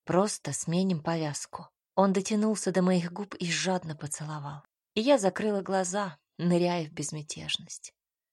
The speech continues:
Нет, надо все-таки посмотреть, что там с раной. Настояла, оторвавшись от него через полминуты.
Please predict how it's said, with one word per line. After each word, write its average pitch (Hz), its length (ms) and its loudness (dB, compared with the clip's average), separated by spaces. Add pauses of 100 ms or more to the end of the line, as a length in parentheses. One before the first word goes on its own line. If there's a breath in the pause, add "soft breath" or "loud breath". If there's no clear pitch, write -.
(580)
Нет, 196 600 0
надо 254 240 2
все-таки 233 400 -2
посмотреть, 208 640 0
что - 200 -4
там 185 200 0
с - 120 -4
раной. 160 420 -6 (300)
Настояла, 233 580 2
оторвавшись 170 800 2
от 151 100 -6
него 175 280 2
через 165 280 -4
полминуты. 160 720 -4